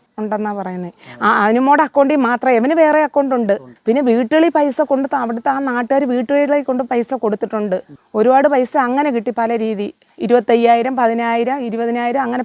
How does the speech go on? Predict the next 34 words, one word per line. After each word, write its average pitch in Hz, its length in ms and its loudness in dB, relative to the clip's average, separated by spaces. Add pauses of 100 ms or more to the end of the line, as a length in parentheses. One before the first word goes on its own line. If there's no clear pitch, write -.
പലരും 247 340 0
കൊണ്ട് 247 200 -2
കൊടുത്തിട്ടുണ്ട്. 180 500 -6 (320)
അകത്ത് 226 340 2
ബാത്റൂം 254 520 2
ഇല്ലാത്ത 254 340 0
ഭയങ്കര 247 340 0
ബുദ്ധിമുട്ടാ 220 480 -2 (160)
കുഞ്ഞിനെ 220 260 -2 (100)
കൊണ്ടുപോകാനും. 226 520 0 (260)
പുറത്താ 226 320 2 (120)
ബാത്റൂം 220 420 0
ഉള്ള 180 140 -4 (260)
അവളെ, 214 240 2
അവൾക്ക് 220 240 0
പൊ-, 214 140 -8
കൊണ്ടുപോകാനൊക്കെ 247 500 -2
ഭയങ്കര 233 360 -2
ബുദ്ധിമുട്ടാ 214 400 -4 (100)
ഞങ്ങൾക്ക്. 190 280 -12 (360)
കുഞ്ഞിനെ 269 360 2 (120)
ഇവ-, 220 200 0
രാത്രിയിലൊക്കെ 269 600 2
ആയാൽ 262 140 0
പിന്നെ 269 160 0
അവൾ 262 80 0 (100)
കിടന്നങ്ങ് 254 500 -2
പോകാൻ 226 240 -2 (120)
ഞങ്ങൾക്ക് 214 280 -4
ബുദ്ധിമുട്ട്. 240 360 -2 (100)
ഇറക്കി 226 260 -2
അങ്ങ് 233 240 0
കൊണ്ടുപോകണം. 208 500 0
ഇത്ര 277 140 0